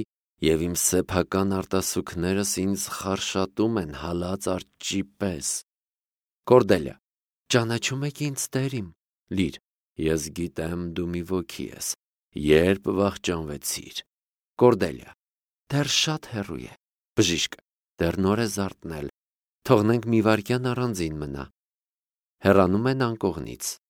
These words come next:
Լիր. "Ես որտե՞ղ էի, հիմա որտե՞ղ եմ։ Օհ, գեղեցիկ լույս, սաստիկ խաբված եմ։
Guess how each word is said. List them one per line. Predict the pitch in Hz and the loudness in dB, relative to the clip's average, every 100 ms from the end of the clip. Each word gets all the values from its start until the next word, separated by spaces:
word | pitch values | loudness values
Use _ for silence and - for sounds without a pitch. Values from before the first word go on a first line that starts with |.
| _ _ _ _ _ | _ _ _ _ _
Լիր. | 110 107 78 - _ _ _ _ | 2 4 2 -8 _ _ _ _
"Ես | 73 76 - | 4 4 4
որտե՞ղ | - 95 98 - 92 82 | 2 2 2 0 -2 -4
էի, | 64 - - _ _ _ _ _ _ | -10 -14 -20 _ _ _ _ _ _
հիմա | - 76 87 | -6 -2 -2
որտե՞ղ | 87 85 87 - 107 95 | 0 -2 -2 2 2 2
եմ։ | 65 - - _ _ _ _ - | -4 -12 -20 _ _ _ _ -4
Օհ, | 71 71 71 67 65 - | 0 0 0 -6 -12 -16
գեղեցիկ | - 69 64 71 - - 73 73 - | -10 -10 -10 -12 -10 -8 -8 -8 -10
լույս, | 76 76 62 57 - - - _ _ _ _ _ _ - | -8 -6 -8 -12 -10 -10 -12 _ _ _ _ _ _ -2
սաստիկ | - 90 - - 80 | 2 2 0 -4 -6
խաբված | - - 87 - - 55 50 - | -6 -2 -2 -2 -8 -8 -10 -14
եմ։ | - - | -16 -18